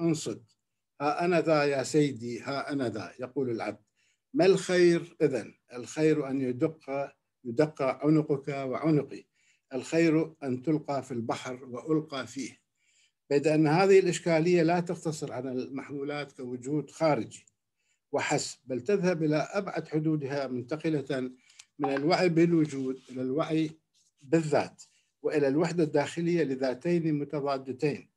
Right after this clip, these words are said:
وبالمعنى المعاصر في رأينا. فعندما يعلن السيد البابلي:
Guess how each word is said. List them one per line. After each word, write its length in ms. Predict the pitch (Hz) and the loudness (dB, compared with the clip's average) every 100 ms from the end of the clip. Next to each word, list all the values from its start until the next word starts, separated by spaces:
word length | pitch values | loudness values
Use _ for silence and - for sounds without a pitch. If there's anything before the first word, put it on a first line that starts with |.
| _ | _
وبالمعنى 520 | 110 127 139 160 160 | -8 -4 -2 -2 -2
المعاصر 520 | 143 139 160 156 147 | -2 -2 -2 -4 -6
في 200 | - 139 | -8 -6
رأينا. 400 | 127 117 107 95 - _ _ _ _ | -6 -6 -10 -14 -20 _ _ _ _
فعندما 400 | 120 139 151 147 | -6 -2 0 2
يعلن 340 | 170 190 196 185 | 2 2 2 0
السيد 560 | - 180 180 170 135 | 0 2 4 4 0
البابلي: 640 | 143 117 147 151 117 98 | -4 -2 0 0 -2 -8